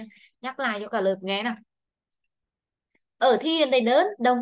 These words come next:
từ khi nào thì ở dạng nguyên thể, khi nào thêm s, e.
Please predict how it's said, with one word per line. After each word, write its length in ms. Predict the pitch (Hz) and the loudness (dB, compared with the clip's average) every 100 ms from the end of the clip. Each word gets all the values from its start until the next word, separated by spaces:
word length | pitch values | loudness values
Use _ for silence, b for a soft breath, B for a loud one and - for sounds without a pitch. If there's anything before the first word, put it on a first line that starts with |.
| 233 | 0
từ 220 | 294 294 285 | -2 -2 -6
khi 120 | 247 | -8
nào 260 | 269 269 262 | -8 -10 -10
thì 120 | 285 | -4
ở 140 | 247 175 | -2 -2
dạng 320 | 196 196 185 | -4 -6 -6
nguyên 280 | 208 311 381 | -6 -6 -4
thể, 280 | 330 240 - _ _ _ | -2 -2 -2 _ _ _
khi 160 | 214 214 | -6 -4
nào 320 | 247 262 247 - | -6 -8 -12 -4
thêm 180 | 226 240 | -2 -2
s, 240 | - 202 - _ _ | -4 -8 -8 _ _
e. 360 | 208 214 - | -10 -8 -8